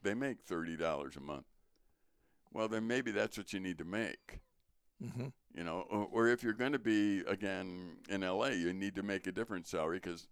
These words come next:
Speaker 1: I don't know what apartments are there, whatever house is, but it, it's different.
Speaker 2: Right.
Speaker 1: And, and I think that has to, but loving money is not different. I don't care where you're from, or it doesn't have to be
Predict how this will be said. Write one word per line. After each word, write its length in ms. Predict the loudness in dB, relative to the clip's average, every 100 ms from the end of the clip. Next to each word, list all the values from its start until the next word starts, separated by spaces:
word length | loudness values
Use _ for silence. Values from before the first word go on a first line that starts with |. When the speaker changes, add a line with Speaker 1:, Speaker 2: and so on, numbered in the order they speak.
| -6
Speaker 1:
I 60 | -4
don't 100 | -2
know 60 |
what 100 | -2
apartments 500 | 0 0 0 -4 -6
are 140 | -4 0
there, 200 | 0 0
whatever 440 | 0 0 -2 -4 -6 -20 -14
house 260 | -6 -6 -6
is, 160 | -8 -6
but 240 | 0 0 -2 -20 -20 _ _
it, 160 | -2 0
it's 140 | -2 2
different. 400 | 2 2 -6 -10 -20 -20 _ -14 -4
Speaker 2:
Right. 220 | -4 -4 _ _ 0
Speaker 1:
And, 180 | 2 4
and 140 | 2 2
I 80 | 0
think 340 | 0 -2 2
that 200 | 2 2
has 160 | -2 -2
to, 140 | -6 -8 _ _ -2
but 160 | -2 -2 -10 -20 -2
loving 440 | 4 4 4 2
money 420 | 2 2 0 -6 -4
is 180 | -4 -2
not 320 | -4 -2 -2
different. 320 | -2 -2 0 -2
I 80 |
don't 140 | -2 -2
care 160 | -4
where 160 | 0 2
you're 120 | 2
from, 400 | 0 -2 -2 -2
or 80 | -6 -6 -12 -14 -2
it 220 | -2 0
doesn't 200 | 0 2
have 140 | 0 -4
to 80 | -2
be 260 | 0 0